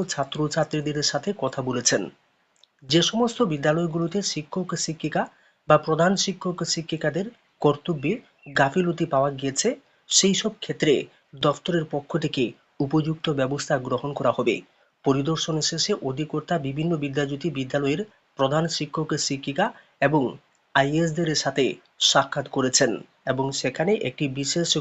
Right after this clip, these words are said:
ঘোষণায় জানিয়েছেন যে শিক্ষক শিক্ষিকারা যেন ছাত্রছাত্রীদের সংখ্যার আনুপাতিক হারে তাদের পড়াশোনার সরাসরি দায়িত্ব নেন। যদি ছাত্রছাত্রীদের ফলাফল আশানুরূপ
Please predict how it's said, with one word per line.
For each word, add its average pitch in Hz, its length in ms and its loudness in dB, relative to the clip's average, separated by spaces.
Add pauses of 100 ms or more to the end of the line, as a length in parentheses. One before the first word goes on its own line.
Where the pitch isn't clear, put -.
ঘোষণায় 135 420 2 (440)
জানিয়েছেন 147 600 2 (100)
যে 180 80 0 (300)
শিক্ষক 190 360 0 (180)
শিক্ষিকারা 165 460 0 (380)
যেন 156 120 2 (160)
ছাত্রছাত্রীদের 170 880 0 (160)
সংখ্যার 139 340 0 (440)
আনুপাতিক 160 540 4 (100)
হারে 143 200 4 (720)
তাদের 143 240 4 (100)
পড়াশোনার 151 500 0 (120)
সরাসরি 151 500 -2
দায়িত্ব 127 340 -4
নেন। 120 120 2 (680)
যদি 139 220 4 (140)
ছাত্রছাত্রীদের 175 920 0
ফলাফল 151 420 0 (440)
আশানুরূপ 147 540 -2